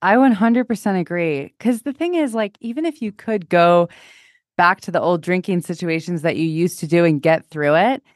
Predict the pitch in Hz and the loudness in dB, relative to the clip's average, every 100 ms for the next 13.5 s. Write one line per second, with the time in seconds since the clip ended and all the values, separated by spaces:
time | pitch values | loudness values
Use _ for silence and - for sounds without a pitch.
0 | _ _ 233 240 269 392 330 214 226 220 | _ _ -8 -4 -6 -6 -6 -4 -2 -4
1 | 190 180 190 - 185 175 165 190 202 185 | -4 -6 -4 -2 -2 -2 -6 -6 -4 0
2 | 190 202 208 180 156 170 165 156 151 151 | 2 2 0 -2 0 2 2 2 0 -2
3 | 151 - 175 165 160 90 151 156 165 147 | -4 -2 0 0 -2 -4 -6 -6 -6 -6
4 | 147 147 143 143 147 147 143 139 143 139 | -4 -4 -4 -4 -6 -10 -6 -4 -4 -4
5 | 147 147 135 160 156 196 190 214 247 302 | -4 -4 0 -2 0 0 0 -2 0 0
6 | 294 247 214 208 185 170 170 - _ _ | 0 -2 -4 -4 -2 -2 -2 -6 _ _
7 | - 196 - 160 156 - 220 214 196 - | -10 -8 -4 -2 -2 -4 -4 -2 -6 -8
8 | - 196 - 196 156 156 165 160 147 147 | -6 -6 -4 -4 -4 -4 -4 -4 -4 -4
9 | 143 180 185 185 175 _ _ _ - 160 | -2 -2 0 -2 -4 _ _ _ -6 -6
10 | - 190 180 180 175 175 - 156 156 185 | -2 4 6 6 4 2 0 4 6 4
11 | 226 - 170 - 196 185 190 180 185 175 | 2 0 0 0 0 2 0 -4 -6 -4
12 | 170 165 160 160 170 156 - 151 196 247 | -2 0 -2 -2 -4 -6 -6 -4 -2 -2
13 | - 185 180 175 170 | -2 2 4 4 0